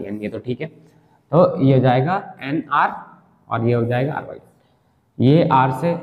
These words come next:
R cancel हो जाएगा, ये N ऊपर चला जाएगा, तो series upon parallel का रेशियो कितना आ जाएगा, एन स्क्वायर। यही तो पूछा हुआ है कि net resistance in series और net resistance in parallel का रेशियो बताओ।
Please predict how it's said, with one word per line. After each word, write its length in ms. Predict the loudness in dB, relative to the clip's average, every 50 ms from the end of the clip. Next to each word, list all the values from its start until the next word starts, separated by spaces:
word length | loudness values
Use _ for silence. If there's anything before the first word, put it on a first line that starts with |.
| -2 -2
R 120 | -2 -2 -2
cancel 260 | -6 -8 -8 -6 -6
हो 60 | -6 -4
जाएगा, 300 | -4 -4 -4 -6 -8 -8
ये 260 | -6 -8 -8 -10 -12 -14 -14 -12
N 60 | -12 -12
ऊपर 200 | -8 -6 -8 -8
चला 220 | -6 -6 -6 -4
जाएगा, 340 | -2 -2 -2 -2 -2 -6 -8 -8
तो 160 | -8 -10 -14
series 520 | -14 -10 -10 -6 -2 0 2 2 0 -2 -4 -8
upon 560 | -8 -8 -8 -8 -6 -4 -2 -2 -2 -2 -4 -6 -6 -14 _ 0
parallel 400 | 2 2 2 2 2 2 2 2
का 220 | 0 -2 -2 -2 -2 -2 -4 -8 -16 _ _ _ _ _ _
रेशियो 340 | -2 0 0 0 2 0 0
कितना 260 | 0 0 -2 -2 -2
आ 20 | 0
जाएगा, 360 | 0 0 0 -2 -2 -2 -4 -4 -4 -8 -12 -16 -20 -20 _ _ _ _
एन 300 | -4 0 0 0 0 -2 -8 -16 -20 _ _ _ _ _ -20
स्क्वायर। 720 | -20 -18 -10 -6 -6 -6 -6 -10 -16 -20 -20 -10 -2 2
यही 120 | 4 4 4
तो 120 | 4 2
पूछा 280 | 4 4 2 2 2 2
हुआ 160 | 2 2 0
है 80 | -4 -6 -14 -20 _ _ _ _ _ _ _ 0
कि 100 | 2 4
net 320 | 4 2 2 0 2 2
resistance 580 | 2 4 4 4 2 0 0 -2 -2 -2 -2 -2
in 120 | -4 -6
series 400 | -4 -4 0 2 4 4 4 2
और 200 | 2 -2 -2 -2
net 220 | -2 -4 -4 -4 -2
resistance 640 | -2 -2 -2 -2 -6 -10 -10 -10 -10 -10 -10 -8 -6
in 160 | -6 -6 -6 -8 -6 -2 0
parallel 400 | 0 2 2 0 0 0 -2 -2 -6 -10 _ _ _ _ _ _ _ _ _
का 140 | 0 2 2 2 2 2
रेशियो 340 | 2 2 2 2 0 -2 -2
बताओ। 360 | -2 -4 -6 -6 -10 -12 -12